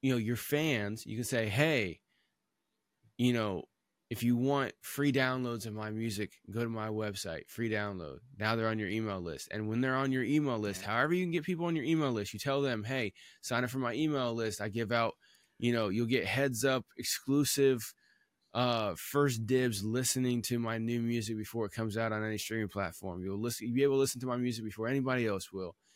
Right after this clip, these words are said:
Speaker 1: You know, you give them free and exclusive things for being a part of your newsletter, and you will be able to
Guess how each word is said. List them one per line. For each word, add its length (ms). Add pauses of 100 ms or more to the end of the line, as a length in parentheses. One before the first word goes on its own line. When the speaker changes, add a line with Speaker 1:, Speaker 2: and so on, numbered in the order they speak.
(160)
Speaker 1:
You 120
know, 120
you 200
give 280
them 320 (680)
free 540
and 100
exclusive 500
things 280
for 80
being 180
a 40
part 200
of 40
your 80
newsletter, 540 (380)
and 160
you 240
will 100
be 160
able 400
to 500